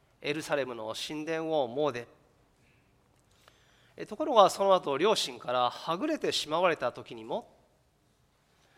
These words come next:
マリアとヨセフはなんと三日間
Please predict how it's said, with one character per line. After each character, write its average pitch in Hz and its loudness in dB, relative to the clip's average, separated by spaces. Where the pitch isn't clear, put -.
マ 160 2
リ 165 4
ア 143 6
と 151 -2
ヨ 156 0
セ 147 -6
フ 147 -8
は 139 2
な 147 4
ん 127 -6
と 123 -8
三 135 -12
日 285 -2
間 131 0